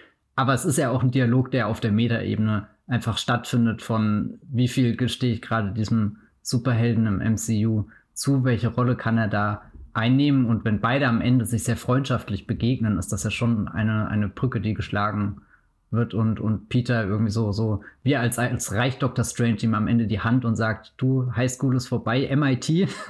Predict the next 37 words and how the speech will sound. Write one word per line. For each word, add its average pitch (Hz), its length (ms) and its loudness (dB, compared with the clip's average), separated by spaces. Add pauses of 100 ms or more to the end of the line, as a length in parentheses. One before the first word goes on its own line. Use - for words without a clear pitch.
<laughs> - 300 -4
lockt, 139 520 0 (140)
da, 127 220 2
da, 123 260 2
da 127 120 0
gehen 139 260 2
wir 135 60 6
jetzt 117 220 2
hin, 147 200 4
du 131 140 4
wirst 127 220 2
jetzt 135 160 0
erwachsen, 127 640 2
ich - 380 -2
hief 151 260 0
dich 135 160 2
hier 123 160 2
hoch, 143 520 2
das 123 180 0
ist 131 160 0
die 127 80 2
Stufe, 117 400 2
wo 92 60 0
du 98 80 0
ein 101 160 4
Mann 104 220 4
wirst 107 380 -2 (460)
und 117 200 2
vielleicht 104 300 0
hast 117 140 0
du - 80 0
im 113 80 4
nächsten 113 260 2
Teil 104 220 0
auch 101 100 -2
einen 113 220 0
Bart.“ 87 480 -2